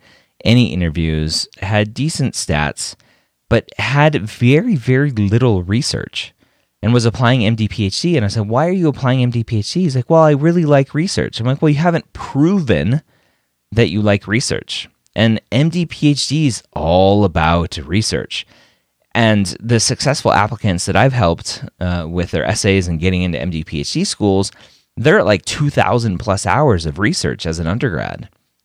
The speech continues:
they've proven that they want to do research, and they're typically, they're honing in on a specific thing that they want to research.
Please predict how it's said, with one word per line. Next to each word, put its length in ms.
they've 280
proven 500
that 160
they 180
want 240
to 80
do 140
research, 500
and 100
they're 80
typically, 500
they're 240
honing 480
in 220
on 200
a 60
specific 600
thing 420
that 160
they 120
want 420
to 160
research. 640